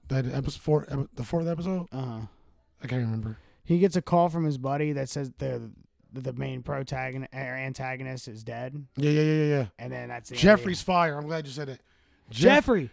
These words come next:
Speaker 2: Yeah,
Speaker 1: Jeffrey a
Speaker 2: Jeffrey.
Speaker 1: fucking Zoe pound
Speaker 2: And
Speaker 1: nigga,
Speaker 2: of course
Speaker 1: bro.
Speaker 2: they gotta pick, you gotta pick someone foreign, like his, uh,
Speaker 1: Jeffrey is Zoe pound,
Speaker 2: his
Speaker 1: bro.
Speaker 2: accent's great.
Speaker 1: But that dude, he's in a show with Idris Elba. He plays Idris Elba's brother.
Speaker 2: Oh, really?
Speaker 1: There's a show in the U K. Me and my lady watched, like, the first two or
Speaker 2: I
Speaker 1: three
Speaker 2: can see him
Speaker 1: episodes.
Speaker 2: killing something.
Speaker 1: And he was cool, but he was, like,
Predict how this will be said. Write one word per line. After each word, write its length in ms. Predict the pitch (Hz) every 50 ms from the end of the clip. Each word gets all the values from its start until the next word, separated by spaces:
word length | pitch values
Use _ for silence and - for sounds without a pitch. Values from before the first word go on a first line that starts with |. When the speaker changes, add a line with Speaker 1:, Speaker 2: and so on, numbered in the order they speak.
| _ -
Speaker 2:
Yeah, 220 | 196 - 208 226 254
Speaker 1:
Jeffrey 160 | 220 208 185
a 20 | 208
Speaker 2:
Jeffrey. 240 | 240 233 190 185 151
Speaker 1:
fucking 120 | 160 143 123
Zoe 320 | 110 107 139 165 180 175
pound 360 | - 170 156 151 147 139 139 208
Speaker 2:
And 80 | 220
Speaker 1:
nigga, 120 | 220 214 -
Speaker 2:
of 40 |
course 140 | - 262 269 151
Speaker 1:
bro. 60 | 160
Speaker 2:
they 60 | 240
gotta 160 | 226 240 220 -
pick, 200 | - 226 208 175
you 60 | 190
gotta 160 | 208 196 185
pick 200 | - 196 185 -
someone 240 | - 190 180 170 165
foreign, 420 | - - 185 190 190 185 175 160 156
like 120 | 151 147
his, 160 | 170 170 160
uh, 300 | 175 156 139 131 127 143 - -
Speaker 1:
Jeffrey 480 | 127 160 180 190 185 - - 170 156
is 100 | 131 120 117
Zoe 360 | 101 98 104 135 156 160 151
pound, 180 | - - 127 127
Speaker 2:
his 80 | 123
Speaker 1:
bro. 80 | 165 -
Speaker 2:
accent's 300 | - 117 120 123 123 117
great. 240 | 113 120 117 104 - -
Speaker 1:
But 140 | - 131 127
that 200 | 175 196 196 160
dude, 280 | 185 196 190 185 165 170
he's 160 | 185 180 175
in 80 | 175
a 60 | 160 143
show 220 | - - 170 160
with 180 | 151 147 147 143
Idris 240 | 147 135 131 123
Elba. 300 | 135 139 156 156 139 139
He 40 | 131
plays 260 | - - 143 135 131 143
Idris 220 | 139 135 127 123
Elba's 300 | 135 135 131 123 117 113
brother. 420 | 101 98 123 139 135 120 107 95 - _ _ _ _ _ -
Speaker 2:
Oh, 160 | 131 131 123
really? 260 | 120 117 120 120 123
Speaker 1:
There's 120 | 120 131 131
a 60 | 123
show 200 | - - 147 143
in 60 | 135
the 60 | 131
U 100 | 131 127
K. 200 | - 147 151 143
Me 80 | 131 135
and 60 | 135 139
my 80 | 139
lady 160 | 143 139 139
watched, 180 | 127 131 131 127
like, 80 | 127 117
the 80 | 113
first 200 | - 135 127 -
two 100 | - 117
or 20 | 123
Speaker 2:
I 40 | 165
Speaker 1:
three 60 | 196
Speaker 2:
can 60 | 190 156
see 100 | - 180
him 120 | 170 151 123
Speaker 1:
episodes. 60 | 107
Speaker 2:
killing 220 | 156 139 131 131
something. 380 | 123 - 131 120 110 107 107 107
Speaker 1:
And 100 | 120 127
he 80 | 147 156
was 140 | 143 135 -
cool, 240 | - 160 156 139 120
but 100 | 120 123
he 120 | 127 139
was, 160 | 139 143 135
like, 260 | 139 135 135 120 -